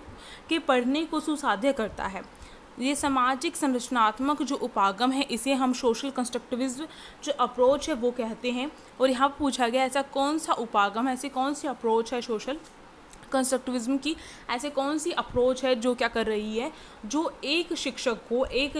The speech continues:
जो हम पढ़ाने वाले teacher हैं उनके लिए useful हो सकती है। ठीक है,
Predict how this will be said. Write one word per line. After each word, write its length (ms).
जो 200
हम 240
पढ़ाने 360
वाले 180
teacher 400
हैं 160
उनके 320
लिए 300
useful 460
हो 180
सकती 340
है। 260
ठीक 140
है, 120